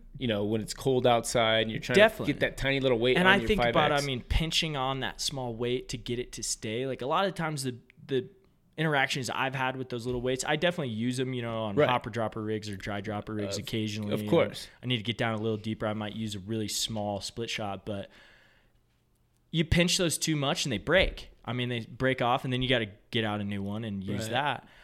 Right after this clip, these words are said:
Speaker 2: And then if I think about it, you know, if you're trying to pinch on that weight to a point where it's gonna hold up maybe two B Bs or two A Bs.
Speaker 1: Is that damaging your tippet?
Speaker 2: Who knows if that's flattening out your tippet, and then now all of a sudden you have a different breaking point.
Speaker 1: Right.
Speaker 2: Um,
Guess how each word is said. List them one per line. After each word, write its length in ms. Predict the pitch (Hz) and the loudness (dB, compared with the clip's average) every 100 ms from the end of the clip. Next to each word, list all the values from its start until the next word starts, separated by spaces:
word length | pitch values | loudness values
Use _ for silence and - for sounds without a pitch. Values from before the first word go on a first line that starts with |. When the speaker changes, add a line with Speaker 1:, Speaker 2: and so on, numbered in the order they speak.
| - | -10
Speaker 2:
And 120 | - 156 | -2 2
then 120 | 196 | 2
if 100 | 185 | 2
I 80 | 139 | 0
think 260 | - 117 | 0 -6
about 300 | 98 107 101 | -4 -4 -2
it, 180 | 107 110 | -2 -4
you 120 | 113 | -6
know, 140 | 117 113 | -6 -6
if 100 | - | -6
you're 60 | |
trying 220 | 135 151 127 | -4 -2 -2
to 60 | |
pinch 360 | - - 127 120 | 0 0 -2 -4
on 140 | 117 | -4
that 180 | 113 95 | -6 -4
weight 280 | 110 113 107 | -2 -4 -4
to 120 | 120 | -8
a 20 | |
point 420 | 107 - 120 120 - | -8 -8 -8 -8 -8
where 140 | 117 | -6
it's 120 | 113 - | -6 -6
gonna 160 | 117 | -8
hold 440 | - - 120 120 113 | -6 -2 -2 -2 -2
up 200 | 117 110 | -4 -4
maybe 240 | 113 104 | -6 -6
two 280 | 98 - 117 | -4 -2 -2
B 200 | 104 107 | -2 -4
Bs 400 | 113 110 117 104 | -4 -4 -6 -8
or 60 | |
two 300 | 87 - 123 110 | -8 -4 -4 -2
A 200 | 107 107 | -2 -2
Bs. 380 | 110 107 104 104 | -4 -4 -2 2
Speaker 1:
Is 120 | 110 | 4
that 180 | 117 104 | 4 6
damaging 460 | 101 98 101 107 | 4 2 -2 -2
your 120 | 110 | -2
tippet? 420 | 113 151 170 - 127 | 2 2 2 -2 -2
Speaker 2:
Who 200 | 131 139 | 0 0
knows 240 | 135 123 | 0 -2
if 100 | 127 | -2
that's 260 | 123 113 - | -2 -2 -4
flattening 540 | - 113 107 101 107 | -2 0 0 -2 -4
out 160 | 101 87 | -6 -8
your 80 | 85 | -8
tippet, 480 | - 147 143 123 | -4 -2 -2 -4
and 120 | 120 120 | -4 -6
then 160 | 117 | -4
now 240 | 120 117 117 | -2 -2 0
all 60 | 113 | 0
of 60 | |
a 40 | 110 | -2
sudden 200 | - 110 | -4 -4
you 80 | 107 | -4
have 120 | 104 | -6
a 60 | |
different 400 | 98 120 - 98 | -6 -6 -6 -8
breaking 380 | 107 110 - 90 | -4 -6 -6 -10
point. 280 | - 80 71 | -10 -12 -10
Speaker 1:
Right. 600 | 107 107 110 107 107 - | -6 -2 2 2 2 0
Speaker 2:
Um, 540 | 101 98 95 95 95 | -2 -2 -2 -2 -6